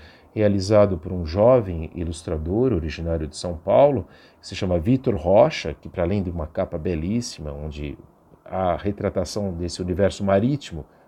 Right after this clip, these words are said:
né, do fundo do mar, talvez esse universo tenebroso, mas ao mesmo tempo belo,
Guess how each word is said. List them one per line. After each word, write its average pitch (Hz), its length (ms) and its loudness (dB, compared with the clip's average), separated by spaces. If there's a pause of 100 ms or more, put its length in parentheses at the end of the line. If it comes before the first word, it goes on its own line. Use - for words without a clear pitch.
né, 90 140 -8
do 82 160 -8
fundo 127 420 -2
do 82 120 -4
mar, 104 340 0
talvez 76 320 -12
esse 73 220 -16
universo 80 520 -10
tenebroso, 87 920 -4
mas 73 100 -12
ao 78 80 -8
mesmo 82 280 -6
tempo 80 260 -12
belo, 85 560 -4